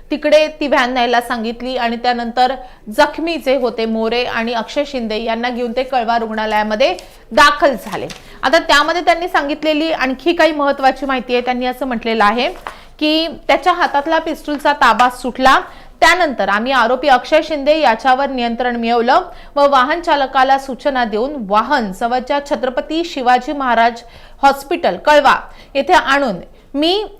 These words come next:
आरोपी अक्षय शिंदे व सहाय्यक पोलीस निरीक्षक निलेश मोरे औषधोपचारासाठी दाखल झालो.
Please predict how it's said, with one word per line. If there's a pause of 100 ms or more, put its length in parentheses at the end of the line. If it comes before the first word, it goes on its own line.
आरोपी
अक्षय
शिंदे (360)
व
सहाय्यक
पोलीस
निरीक्षक
निलेश
मोरे (320)
औषधोपचारासाठी
दाखल
झालो.